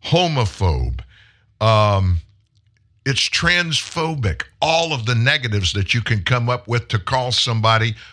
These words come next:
who believes that you get the gig you deserve to get. They're all out the window. And now Harvard and those hardcore leftists up there are saying,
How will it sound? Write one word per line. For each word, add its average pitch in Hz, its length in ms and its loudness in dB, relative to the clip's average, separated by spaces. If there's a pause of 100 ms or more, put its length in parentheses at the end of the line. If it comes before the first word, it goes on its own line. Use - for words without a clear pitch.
who 151 120 0
believes 139 680 0 (320)
that 135 240 0
you 143 80 -2
get 123 400 -4
the 143 100 -2
gig 131 480 -2
you 131 140 2
deserve 117 560 2
to 92 80 0
get. 92 460 0 (1300)
They're 139 220 2
all 117 180 2
out 98 220 0
the 98 80 0
window. 95 480 -4 (200)
And 110 300 4
now 175 500 2 (260)
Harvard 143 840 2
and 120 200 2
those 117 260 0
hardcore 131 600 0
leftists 131 480 -2
up 120 200 -4
there 123 200 0
are 117 60 -2
saying, 120 460 0